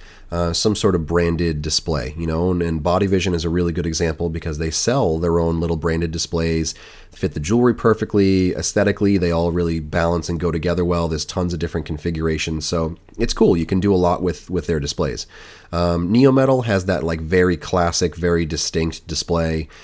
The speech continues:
um, so it's good to have that, you know, and it's, it's an acrylic display, and I think that works well to kind of differentiate,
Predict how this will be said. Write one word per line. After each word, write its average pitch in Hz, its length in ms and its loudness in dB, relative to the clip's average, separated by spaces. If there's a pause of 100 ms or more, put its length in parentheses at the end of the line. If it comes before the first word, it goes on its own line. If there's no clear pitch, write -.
(200)
um, 80 240 -2
so 95 160 0
it's 85 120 -2
good 90 160 0
to 80 60 -4
have 78 260 -2
that, 80 360 0
you 87 60 -2
know, 80 220 2
and 78 100 0
it's, - 180 -8
it's 82 200 -6
an 80 100 -4
acrylic 123 320 2
display, 104 460 2
and 87 80 2
I 85 60 0
think 98 200 -2
that 90 160 -2
works 87 240 -2
well 92 340 2
to - 100 -8
kind 85 280 -2
of 82 180 0 (380)
differentiate, 87 800 2